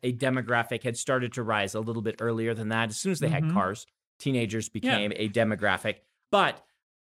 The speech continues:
Speaker 1: I think what's going on there is that the pulpy, schlocky stuff was popular with kids and teens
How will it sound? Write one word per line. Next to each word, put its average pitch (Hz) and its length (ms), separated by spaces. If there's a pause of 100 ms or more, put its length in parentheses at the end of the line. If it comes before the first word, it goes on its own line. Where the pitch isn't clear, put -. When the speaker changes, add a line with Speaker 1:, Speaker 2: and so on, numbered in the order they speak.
(280)
Speaker 1:
I 165 140
think 185 260
what's 170 160
going 143 280
on 190 200
there 123 220
is 123 380
that 113 440 (200)
the 143 560
pulpy, 233 400
schlocky 170 520
stuff 151 320
was 113 120
popular 151 480
with 104 300
kids 151 280
and 110 140
teens 120 400